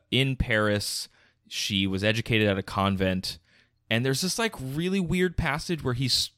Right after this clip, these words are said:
basically stalking her. Like, they haven't talked to each other, but he's in love with her by seeing her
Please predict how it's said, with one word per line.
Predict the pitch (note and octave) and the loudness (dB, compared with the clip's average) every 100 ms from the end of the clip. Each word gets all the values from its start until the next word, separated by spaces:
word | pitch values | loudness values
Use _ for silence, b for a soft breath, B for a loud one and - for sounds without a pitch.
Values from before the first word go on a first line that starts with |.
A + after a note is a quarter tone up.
| _ _ | _ _
basically | B2+ D#3 F#3+ A3+ G#3+ G#3 | 2 2 0 -4 -4 -2
stalking | - D3+ F#3 G3+ | 2 2 2 0
her. | G3 G3+ G3+ | 0 0 0
Like, | B2 | 0
they | - | 2
haven't | D3+ E3+ - | 2 2 -2
talked | - C3+ - | -2 0 0
to | F3+ | 0
each | - | 2
other, | F3 F3 D#3 | 2 2 2
but | A2 | 2
he's | G#2+ | 2
in | G2+ | 2
love | G#2 A2+ | 2 2
with | B2+ - | 0 0
her | B2+ | 0
by | B2 A2 | 2 2
seeing | G#2 - A#2 A#2+ | 2 0 0 0
her | B2 A2+ | -2 -2